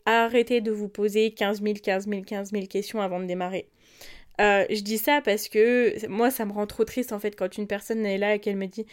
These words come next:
Oui, mais je sais pas, et, et ça fait des mois que j'y pense, et que ça fait des mois que j'ose pas, tout ça. » Mais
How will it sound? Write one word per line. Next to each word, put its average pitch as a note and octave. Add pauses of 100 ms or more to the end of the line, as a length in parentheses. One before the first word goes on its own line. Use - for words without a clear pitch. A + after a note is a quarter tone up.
(260)
Oui, C4
mais A#3
je A3
sais G#3+
pas, A3
et, G3+ (280)
et A3
ça G#3+
fait A3
des A3
mois A3
que G#3+
j'y G#3+
pense, A3+
et G#3
que G#3+ (280)
ça G#3+
fait A3
des A3
mois A3
que G#3+
j'ose G#3
pas, A3+
tout -
ça. » -
Mais G#3+